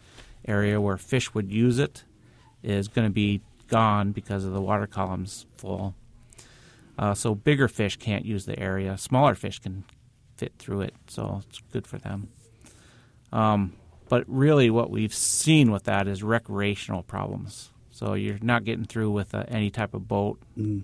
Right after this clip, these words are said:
Speaker 1: that has anything in the water. You can go over the top of it with a canoe or something. So, and then, of course, zebra mussels are <laughs> I could talk about zebra mussels all day on what the problems are, but the big things are, you know, they're sharp,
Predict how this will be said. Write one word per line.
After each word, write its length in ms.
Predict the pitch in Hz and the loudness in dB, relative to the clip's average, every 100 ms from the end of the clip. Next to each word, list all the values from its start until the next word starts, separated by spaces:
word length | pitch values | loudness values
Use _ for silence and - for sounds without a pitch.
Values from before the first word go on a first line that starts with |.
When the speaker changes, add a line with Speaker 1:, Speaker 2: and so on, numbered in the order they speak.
| - | -6
Speaker 1:
that 220 | 101 92 - - - - | -6 -6 -10 -20 -20 -12
has 260 | - 104 92 | -2 -2 0
anything 360 | 107 101 104 | -2 -2 -2
in 60 | 98 | -2
the 60 | 98 | 0
water. 260 | 101 101 | 2 2
You 120 | 101 | -2
can 120 | 110 117 | -4 0
go 160 | 127 | 2
over 100 | 123 | 2
the 80 | 98 | 0
top 260 | - 95 95 | -2 -4 -4
of 100 | 98 | -8
it 80 | - | -8
with 120 | 113 | -8
a 40 | - | -12
canoe 260 | - 117 | -6 -4
or 120 | 120 - | -4 -8
something. 400 | - 135 - 131 _ _ - - - - - - | -14 -14 -14 -14 _ _ -20 -20 -20 -20 -20 -14
So, 280 | - 101 98 - - - - | -10 -8 -10 -18 -20 -20 -4
and 100 | 123 | 2
then, 80 | 127 | 2
of 60 | |
course, 220 | - 135 104 | 4 2 4
zebra 260 | 120 117 | 4 4
mussels 600 | 107 98 104 101 - - - - | 2 0 -2 -6 -8 -12 -20 -12
are 300 | 92 95 95 - - - - - - - - - - - - | -2 0 -2 -6 -20 -20 -20 -20 -20 -20 -20 -18 -16 -8 0
<laughs> 20 | 131 - 135 - - 123 107 - | 0 2 -2 -2 -4 0 0 0
I 80 | 117 | 0
could 120 | 117 | 4
talk 160 | 127 113 | 4 6
about 200 | 117 104 | 4 4
zebra 200 | 120 117 | 4 4
mussels 300 | 110 - 107 | 2 -2 0
all 160 | 107 | 2
day 220 | 101 113 113 | 4 4 4
on 120 | 104 | 2
what 200 | 104 - | -2 -4
the 80 | 110 | -6
problems 480 | 110 110 104 101 | -2 -2 -4 -6
are, 240 | 104 101 101 | -4 -4 -4
but 120 | 113 - | -6 -4
the 80 | |
big 340 | 107 - 151 - | -4 4 4 4
things 280 | 127 117 107 | 2 2 2
are, 140 | 110 | 2
you 160 | 107 104 | 2 0
know, 160 | 110 | -2
they're 160 | 98 101 | 0 -2
sharp, 420 | - 113 110 - | 2 4 4 0